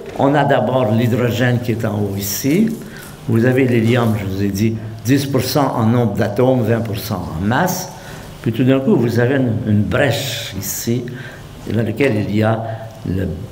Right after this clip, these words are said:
le lithium, le beryllium et le bore.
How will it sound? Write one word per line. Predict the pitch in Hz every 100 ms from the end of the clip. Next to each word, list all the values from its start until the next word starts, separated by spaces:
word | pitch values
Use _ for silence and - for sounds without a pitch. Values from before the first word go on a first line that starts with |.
| - - - - -
le | 110
lithium, | 107 156 147 127 123 135 135 120
le | 107
beryllium | 101 147 135 120 117 113 113 113 113 -
et |
le | -
bore. | 113 101 82 85